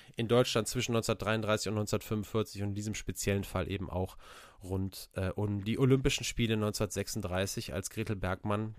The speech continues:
die Chance auf eine olympische Medaille verwehrt wurde. Und damit sind wir am Ende einer Geschichte, die jetzt nicht den zeitlichen Rahmen so gesprengt hat, wie wir das ab und zu schon mal erlebt haben.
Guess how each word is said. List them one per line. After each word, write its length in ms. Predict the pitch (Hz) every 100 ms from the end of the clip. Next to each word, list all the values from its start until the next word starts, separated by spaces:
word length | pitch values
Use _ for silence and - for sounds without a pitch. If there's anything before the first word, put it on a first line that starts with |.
| -
die 60 | 107
Chance 440 | - 101 110 -
auf 320 | - 101 - -
eine 180 | 107 107
olympische 500 | 107 104 104 - 98
Medaille 600 | 92 90 90 95 95 98 - - - - - -
verwehrt 560 | - 139 123 131 131
wurde. 380 | 101 95 87 73 - - - - _ _ -
Und 120 | 110 107
damit 260 | 127 143
sind 240 | 156 - 135
wir 340 | 143 135 -
am 140 | 117
Ende 360 | - 135 160 151
einer 220 | 131 135
Geschichte, 420 | 135 - 147 -
die 160 | 139 131
jetzt 300 | 143 135 -
nicht 340 | 123 165 -
den 140 | 147 139
zeitlichen 560 | - 139 143 147 143
Rahmen 340 | 123 117 131 135
so 140 | 123
gesprengt 460 | 127 - - 131 131
hat, 140 | 123
wie 120 | 127
wir 80 | 123
das 140 | 120 -
ab 160 | 113
und 80 | 123
zu 140 | -
schon 180 | - 135
mal 100 | 117
erlebt 380 | 107 113 131 -
haben. 300 | 95 101